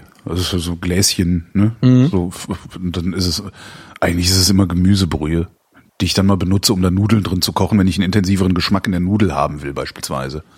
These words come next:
Speaker 2: Ja, äh, kannst du übrigens auch Lorbeeren nehmen.
Speaker 1: Ah ja.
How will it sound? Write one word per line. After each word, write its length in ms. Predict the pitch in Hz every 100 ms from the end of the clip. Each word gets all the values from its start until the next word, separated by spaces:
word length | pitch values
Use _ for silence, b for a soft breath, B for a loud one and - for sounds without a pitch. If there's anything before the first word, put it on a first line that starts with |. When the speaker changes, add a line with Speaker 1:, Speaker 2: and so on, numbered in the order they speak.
| b b
Speaker 2:
Ja, 300 | 151 127 - B B
äh, 160 | 139 147
kannst 280 | 165 170 175
du 40 |
übrigens 220 | 165 156
auch 100 | 139
Lorbeeren 360 | 151 151 131 113
nehmen. 280 | 110 107 104 _
Speaker 1:
Ah 120 | 117 151
ja. 220 | 90